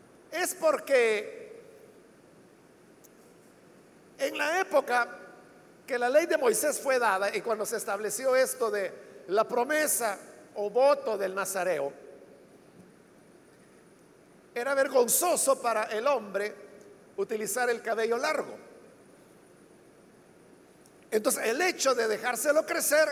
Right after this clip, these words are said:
era una expresión de humillación que la persona vivía.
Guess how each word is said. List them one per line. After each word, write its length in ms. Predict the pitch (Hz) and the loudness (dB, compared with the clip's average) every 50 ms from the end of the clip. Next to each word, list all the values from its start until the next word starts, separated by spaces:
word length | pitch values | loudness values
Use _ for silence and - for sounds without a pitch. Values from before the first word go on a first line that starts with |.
| 302 - - | -2 -6 -6
era 400 | 247 233 247 262 277 285 254 - | -6 -4 -2 -2 -2 -2 -2 -2
una 180 | 226 247 254 254 | -2 0 0 -2
expresión 560 | - - 208 190 - - - 247 262 277 285 262 - - - - - - - - 170 | -4 -4 -4 -4 -4 -4 -2 0 0 0 0 -4 -10 -18 -20 -20 -20 -20 -20 -18 -6
de 80 | 165 226 | -4 -4
humillación 760 | 226 220 226 220 214 196 - - - 254 285 330 330 302 247 180 135 117 - - - - - - - - - - - - - - - - - - - - - - - - - - - - - | -4 -2 -4 -4 -2 -2 -4 -4 -4 -4 -4 -4 -4 -4 -6 -10 -12 -16 -18 -20 -20 -20 -20 -20 -20 -20 -20 -20 -20 -20 -20 -20 -20 -20 -20 -20 -20 -20 -20 -20 -20 -20 -20 -20 -20 -20 -10
que 120 | - 269 269 | -4 -2 0
la 120 | 277 262 | 0 0
persona 500 | 262 247 233 208 - - 262 254 254 233 | -2 -2 -2 -2 -2 -2 0 0 0 -2
vivía. 420 | 220 220 214 214 285 311 285 170 | -2 -2 -4 -4 -4 -4 -4 -6